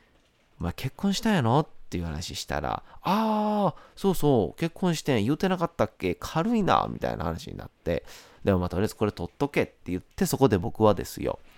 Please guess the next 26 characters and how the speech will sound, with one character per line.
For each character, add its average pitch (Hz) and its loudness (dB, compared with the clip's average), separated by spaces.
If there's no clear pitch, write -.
あ 98 2
の 76 -6
ー、 - -12
ご 90 -2
祝 104 4
儀 - -8
を - -8
ね、 147 0
ご 95 -4
祝 123 2
儀 120 2
を - 2
渡 160 0
し - -6
て 190 -2
た、 - -6
渡 113 -2
し - -8
た 107 -2
ん - -8
で 92 -10
す - -12
よ。 - -8
で、 127 -4
こ 175 0
の 170 4